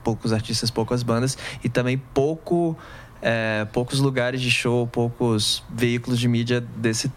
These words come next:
tipo de tamanho. Porque ou a galera mira lá em cima ou a galera mira lá embaixo, né? Sempre tentando puxar ou tentando alcançar. E a gente tá no meio disso. Então é meio que um limbo de, de, é,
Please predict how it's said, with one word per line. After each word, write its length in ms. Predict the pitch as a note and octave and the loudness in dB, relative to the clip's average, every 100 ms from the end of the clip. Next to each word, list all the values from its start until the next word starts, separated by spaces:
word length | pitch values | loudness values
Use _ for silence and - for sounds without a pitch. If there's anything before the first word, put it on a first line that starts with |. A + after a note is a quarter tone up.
| - | -4
tipo 180 | - A#2 | -2 0
de 120 | A#2+ | 0
tamanho. 360 | C3 B2+ A2 G#2+ | 0 2 2 0
Porque 220 | - A#2+ | 0 0
ou 80 | A#2+ | 2
a 40 | |
galera 280 | C3+ C3+ C#3 | 2 0 0
mira 260 | C3+ C#3 | 2 2
lá 140 | C3 C3+ | 2 0
em 60 | |
cima 460 | C#3+ - D3 E3+ F#3+ | 0 0 2 2 2
ou 60 | F3+ | 2
a 60 | |
galera 300 | F3+ E3+ E3+ | 2 2 2
mira 220 | E3+ D#3+ | 2 2
lá 100 | D#3+ | 2
embaixo, 440 | E3+ E3 A2+ A2 - | 2 2 0 -2 -2
né? 160 | A2+ | 0
Sempre 280 | A2+ B2 B2 - | 0 0 -2 -2
tentando 320 | C3 C#3 C#3 | 0 0 -2
puxar 540 | C#3+ C#3 - C3+ E3 - - - | 0 -2 0 0 -2 -8 -14 -2
ou 100 | C3+ | 0
tentando 360 | D3+ D3 D3 | 0 0 0
alcançar. 540 | D3 D3 F3+ F3+ A#2+ A#2 | 0 0 -2 0 2 2
E 40 | |
a 40 | A#2+ | 0
gente 200 | B2 B2 | 0 0
tá 140 | C3 | 0
no 100 | D3 | 2
meio 360 | D#3 C3+ C3 G#2+ | 4 2 2 0
disso. 360 | G2+ G2 - - - - - - - | -2 -2 -6 -10 -14 -12 -12 -14 -14
Então 180 | - A#2+ | -2 0
é 60 | C3 | 2
meio 160 | D#3+ | 0
que 100 | E3 | 0
um 160 | G3+ G3+ | 2 2
limbo 460 | F3 E3+ G#3 F#3 D3+ | 2 2 2 2 2
de, 720 | C3 C3 C3 B2 A#2 A2 G#2+ | 2 2 2 2 2 0 0
de, 880 | A#2 A#2 A2+ A2 G#2+ G#2 G2+ G2 F2+ - | 0 0 2 2 2 2 2 2 -2 0
é, 600 | G#2 G#2 G2 F#2+ G2 | 2 2 2 2 0